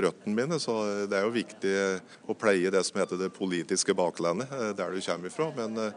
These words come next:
samtidig så er det jo viktig å være i Brussel, for det at, eh, noe av det jeg har gjort i Brussel, er for eksempel å,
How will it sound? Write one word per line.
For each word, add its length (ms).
samtidig 480
så 160
er 40
det 100
jo 100
viktig 160
å 80
være 160
i 80
Brussel, 340
for 140
det 160
at, 160
eh, 400
noe 280
av 40
det 80
jeg 140
har 100
gjort 160
i 140
Brussel, 260
er 160
for 80
eksempel 440
å, 100